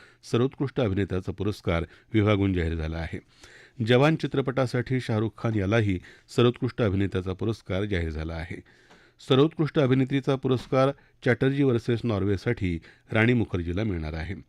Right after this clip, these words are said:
सर्वोत्कृष्ट दिग्दर्शकाला पुरस्कार द केरळ स्टोरीचे दिग्दर्शक सुदीप्तो सेन यांना जाहीर झाला. याशिवाय सर्वोत्कृष्ट सिनेमॅटोग्राफीचा पुरस्कारही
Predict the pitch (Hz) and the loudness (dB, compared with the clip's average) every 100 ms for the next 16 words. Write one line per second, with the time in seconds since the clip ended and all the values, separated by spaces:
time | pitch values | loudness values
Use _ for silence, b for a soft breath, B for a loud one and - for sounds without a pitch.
0 | b b b b b - 131 147 147 - | b b b b b 2 4 4 0 0
1 | 147 120 123 120 131 127 127 127 123 _ | 0 0 -2 -2 -2 0 2 0 -4 _
2 | _ - 123 117 - 95 87 - B B | _ -2 0 0 0 0 0 -4 B B
3 | 113 113 - 120 147 151 - 113 107 117 | -2 0 4 4 4 2 2 0 2 0
4 | 98 92 104 98 127 - - 101 98 - | 0 -2 -4 -4 -6 -4 -4 -4 -4 -6
5 | 104 - 117 85 - B B 107 101 95 | -8 2 2 2 -4 B B 0 2 2
6 | 90 92 92 95 135 - b b b 120 | 2 2 0 0 0 -2 b b b 2
7 | 127 120 131 135 123 - 123 - 135 - | 4 2 2 2 0 -2 -2 -2 -6 -2
8 | 139 - 107 104 101 104 95 104 104 101 | -2 0 0 0 -2 -4 -4 -6 -6 -6
9 | 104 107 - 127 123 98 | -6 -8 -4 -2 0 0